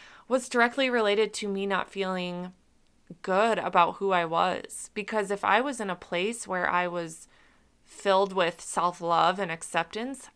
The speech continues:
I would have known that being called a crybaby in front of my friends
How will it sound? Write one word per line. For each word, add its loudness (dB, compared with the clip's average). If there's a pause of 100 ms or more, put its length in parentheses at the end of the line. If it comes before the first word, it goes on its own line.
I -4
would 0
have -4
known 0
that 4
being -4
called 2
a -2
crybaby 0
in -6
front -6
of -12
my -4
friends -4